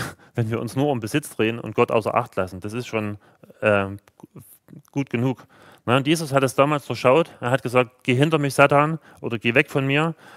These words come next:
Es steht geschrieben, du sollst den Herrn, deinen Gott, anbeten und ihm allein dienen." Und an einer anderen Stelle sagt Jesus,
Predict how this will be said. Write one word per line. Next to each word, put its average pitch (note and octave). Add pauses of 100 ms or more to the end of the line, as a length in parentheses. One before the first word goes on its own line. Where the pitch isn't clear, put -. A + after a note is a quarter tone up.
(500)
Es A#2+
steht D3
geschrieben, C3+
du A#2
sollst C3
den B2
Herrn, C#3
deinen A#2
Gott, B2+ (220)
anbeten A#2+
und A2
ihm C#3
allein A2+
dienen." F#2 (1040)
Und A#2
an A#2
einer A#2+
anderen D3
Stelle C3+ (180)
sagt B2
Jesus, B2